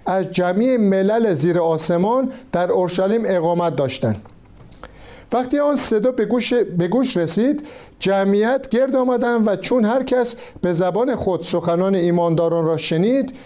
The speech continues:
همه غرق حیرت شدند و در کمال تعجب اظهار داشتند: «مگر این، مگر همه این کسانی که صحبت می‌کنند جلیلی نیستند؟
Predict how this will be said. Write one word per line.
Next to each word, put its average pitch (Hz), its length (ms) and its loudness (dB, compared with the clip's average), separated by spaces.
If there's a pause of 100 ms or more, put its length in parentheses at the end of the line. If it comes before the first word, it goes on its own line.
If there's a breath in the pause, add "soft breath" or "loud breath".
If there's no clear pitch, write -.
(200 loud breath)
همه 214 360 0
غرق 208 320 0
حیرت 165 480 2
شدند 123 400 -2 (1120 loud breath)
و 160 80 2
در 180 180 0
کمال 190 460 0
تعجب 196 460 0
اظهار 180 320 0
داشتند: 220 580 0 (400 loud breath)
«مگر 254 300 2
این، 247 480 0 (800 loud breath)
مگر 240 340 2
همه 220 220 2
این 240 240 2
کسانی 208 420 0
که 208 120 0
صحبت 175 440 0
می‌کنند 165 640 0
جلیلی 160 500 2
نیستند؟ 165 640 0